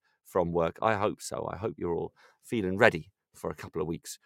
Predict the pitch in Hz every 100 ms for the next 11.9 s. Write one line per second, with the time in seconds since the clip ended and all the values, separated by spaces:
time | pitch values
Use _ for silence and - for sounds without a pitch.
0 | _ _ 92 85 95 117 120 - 85 85
1 | 147 127 127 135 120 95 151 131 - 127
2 | 113 - 165 160 120 104 117 117 123 127
3 | 139 - 131 127 131 127 139 156 143 131
4 | 127 117 135 127 117 113 135 131 165 131
5 | 135 180 151 139 139 - - 147 - -
6 | 185 165 160 156 _ - - 147 135 127
7 | - - _ - 147 135 127 - - 240
8 | 139 - - - _ _ - 147 - 143
9 | - 156 151 143 135 131 - 147 135 127
10 | 127 87 120 151 131 90 - _ _ _
11 | _ 101 87 87 - 104 87 82